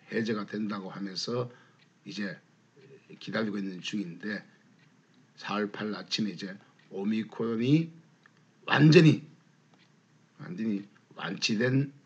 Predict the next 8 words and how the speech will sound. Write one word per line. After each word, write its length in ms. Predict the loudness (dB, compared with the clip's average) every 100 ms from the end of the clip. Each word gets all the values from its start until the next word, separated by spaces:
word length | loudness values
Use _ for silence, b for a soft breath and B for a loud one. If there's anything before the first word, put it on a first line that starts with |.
| _ _ _
친구의 840 | -4 0 0 2 0 2 2 2 -2 -18 _ _ _ _ -8
카톡 500 | -8 -2 0 0 -4
이야기입니다. 680 | -10 -8 -8 -10 -14 -18 -20 _ _ _ _ -20 _ b b b b b b -8
자, 300 | -4 -4 -2
오늘, 220 | 6 6 6 _ _ _ _ _ _ _ _ _ _ _ _ _ _ _ _ _ _ _ _ -20 -20 -20 _ _ _ _ _ _ -20 _ _ _ _ _ _ _ _ _ _ _ _ _ _ _ _ _ _ _ -6
에, 500 | 0 2 4 2 -2 -6 4
제 140 | 8 12
이야기가 480 | 12 12 10 8